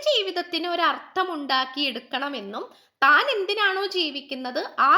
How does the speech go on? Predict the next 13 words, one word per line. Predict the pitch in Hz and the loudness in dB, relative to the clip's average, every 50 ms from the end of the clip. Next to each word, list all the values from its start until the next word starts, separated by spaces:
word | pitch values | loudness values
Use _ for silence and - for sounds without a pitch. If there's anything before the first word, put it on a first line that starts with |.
| 440 440 | 4 4
ഒരു | 370 320 330 370 | 0 -2 -2 -4
ലക്ഷ്യങ്ങളെല്ലാം | 359 294 - - - - 311 285 285 294 302 302 277 254 247 240 - - 480 - - _ _ _ - 269 302 320 330 339 381 | -4 -6 -6 -8 -8 -8 -8 -6 -4 -4 -4 -4 -4 -6 -6 -6 -6 -8 -8 -12 -16 _ _ _ -8 -4 -4 -2 0 2 2
നിറവേറ്റിയെടുക്കണം | 392 370 320 294 285 - - - 330 320 302 269 240 277 - - - 277 277 277 330 466 - - - | 2 2 0 -2 -4 -6 -6 -6 -4 -4 -2 -4 -6 -8 -10 -8 -6 -4 -4 -4 -6 -8 -10 -12 -8
എന്നുമാണ് | 269 285 277 285 302 359 403 370 285 247 226 220 233 427 - - | -8 -6 -6 -6 -4 -4 -2 -2 0 -2 -2 -4 -6 -10 -12 -10
ഈ | - 262 269 | -10 -10 -10
പേഴ്സൺ | 262 - 294 240 226 226 - 254 220 | -8 -6 -6 -6 -6 -8 -10 -12 -12
ഇപ്പോൾ | 220 - - 285 | -12 -12 -12 -12
ചിന്തിച്ചുകൊണ്ടിരിക്കുന്നത്. | 320 - 330 254 233 220 226 226 - - 214 214 226 226 233 240 - - 226 214 208 202 196 - - _ _ _ _ _ _ - | -10 -8 -8 -10 -10 -10 -14 -16 -14 -14 -12 -12 -12 -12 -14 -14 -14 -16 -16 -14 -14 -14 -16 -16 -20 _ _ _ _ _ _ -6
ഓക്കെ, | - - 381 330 | -4 -2 0 0
അപ്പൊ | 330 370 330 | 2 4 4
അതിന് | 330 254 320 370 427 508 539 | 4 4 2 -2 -2 -2 0
വേണ്ടിയിട്ട് | 508 440 370 330 311 294 262 285 - 277 302 359 - - _ _ _ - | 0 -2 -2 -2 -4 -6 -6 -6 -6 -6 -6 -8 -10 -16 _ _ _ -6
ഈ | 285 349 | -4 -2